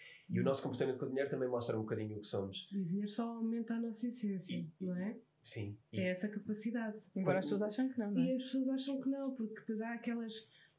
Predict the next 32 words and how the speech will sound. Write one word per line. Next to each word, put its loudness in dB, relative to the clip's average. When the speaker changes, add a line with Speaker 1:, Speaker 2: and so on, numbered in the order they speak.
Speaker 2:
aqueles 0
ditados 0
populares, 0
"Ai, 2
prefiro -2
ser 2
pobre -2
e -4
ser 0
honesto." 0
O -12
que -12
é -16
que -20
tem 0
uma -2
coisa -4
a -6
ver -6
com -2
a 0
outra? 0
Speaker 1:
Nada. -2
Speaker 2:
Eu, 4
se -4
for 2
boa 0
pessoa 2
e 2
tiver 4
muito 6
dinheiro, 2